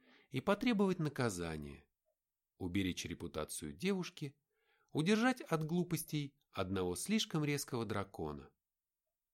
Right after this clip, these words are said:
Пожалуй, стоит прибавить мастеру жалования, чтобы ей в голову не пришло покинуть библиотеку.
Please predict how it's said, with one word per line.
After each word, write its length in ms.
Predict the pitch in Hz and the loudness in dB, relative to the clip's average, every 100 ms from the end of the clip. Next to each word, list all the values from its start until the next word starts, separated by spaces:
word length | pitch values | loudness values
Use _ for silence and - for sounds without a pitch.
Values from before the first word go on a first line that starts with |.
| _ _ - | _ _ -8
Пожалуй, 760 | 69 71 120 202 202 185 175 _ - - | -6 -2 2 2 2 0 -4 _ -20 -14
стоит 460 | - - 254 247 - | -6 2 4 4 4
прибавить 500 | 175 160 185 180 175 | 4 8 6 6 6
мастеру 460 | 156 156 - 156 147 | 6 6 4 2 2
жалования, 680 | 127 85 76 69 65 64 - _ _ _ _ | 2 2 0 -6 -10 -12 -18 _ _ _ _
чтобы 380 | - - 165 165 | -14 0 4 6
ей 280 | 170 170 175 | 6 6 4
в 140 | 156 | 2
голову 420 | 151 185 254 196 117 | 2 4 4 6 6
не 140 | 113 | 4
пришло 380 | 120 113 - 113 | 4 2 4 4
покинуть 440 | 113 104 110 104 | 2 0 0 0
библиотеку. 840 | 98 95 101 98 - 104 - 104 | 0 2 2 2 0 -2 0 -4